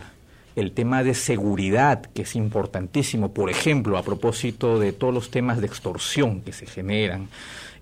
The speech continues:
y de la comisión de hechos delictivos que se configuran y se producen dentro de las cárceles,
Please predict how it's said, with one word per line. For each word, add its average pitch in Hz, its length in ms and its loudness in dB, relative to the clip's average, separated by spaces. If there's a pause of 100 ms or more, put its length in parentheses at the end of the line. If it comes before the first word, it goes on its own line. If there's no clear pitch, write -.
y 110 100 2
de 95 180 4
la 92 360 2
comisión 101 400 -2
de 110 60 2
hechos 110 180 -2
delictivos 107 580 0
que - 160 -4
se 95 400 -2
configuran 113 760 2
y 107 40 0
se 110 140 -6
producen 110 720 0
dentro 110 280 2
de 107 100 2
las - 100 -8
cárceles, 110 580 -2